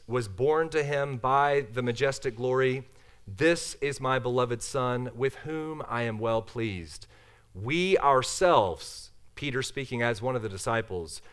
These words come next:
"heard this voice borne from heaven, for we were with him on the holy mountain."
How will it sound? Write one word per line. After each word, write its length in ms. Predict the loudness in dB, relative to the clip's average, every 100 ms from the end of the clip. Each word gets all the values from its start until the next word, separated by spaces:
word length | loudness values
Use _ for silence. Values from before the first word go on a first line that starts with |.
| -20
"heard 500 | -10 0 4 6 4
this 200 | 0 -2
voice 480 | -2 2 4 4 0
borne 500 | -6 0 2 4 2
from 160 | -2 -2
heaven, 500 | 0 0 0 -2 -6 -14 -20 -20 -12
for 220 | 2 2
we 260 | 4 2 2
were 200 | 2 2
with 300 | 2 0 0
him 340 | 0 2 0 -2
on 460 | 2 2 2 0 -6
the 140 | -4
holy 640 | -4 -2 -2 0 -2 -4 -12 -20 -20 -12
mountain." 520 | -4 -4 -4 -8 -12